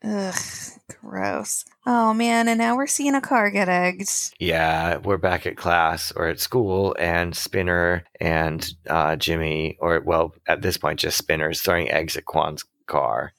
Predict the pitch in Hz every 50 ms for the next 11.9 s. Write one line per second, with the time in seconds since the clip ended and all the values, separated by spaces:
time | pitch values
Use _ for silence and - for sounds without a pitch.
0 | _ - - 233 - 247 240 - 262 - 269 269 - - 269 247 - - 269 269
1 | - - - 269 285 339 - - - - - - - - - 208 202 202 196 190
2 | 190 190 185 185 - 170 - - - - - - - - _ _ _ _ _ -
3 | 135 185 214 190 185 180 - - 127 110 - 143 151 175 - - 180 160 160 156
4 | - - 143 143 - - 147 143 139 - 156 151 139 - - - 151 151 151 165
5 | 185 202 202 202 220 196 170 156 143 147 147 - - 165 143 135 131 135 135 110
6 | - 95 87 87 101 123 131 131 139 156 165 170 - 180 175 180 185 196 180 -
7 | - 196 196 175 - - - - 127 135 120 131 107 73 101 110 110 110 - -
8 | 151 143 - - - 135 131 131 120 110 107 - 80 73 - - 80 98 - -
9 | 185 196 - - _ _ _ _ _ - - - - 262 294 - 233 202 - 330
10 | - - - 539 539 - - - - 285 240 233 233 - - - - - 208 196
11 | 180 165 160 165 - 160 151 139 - 147 123 120 110 - 67 - -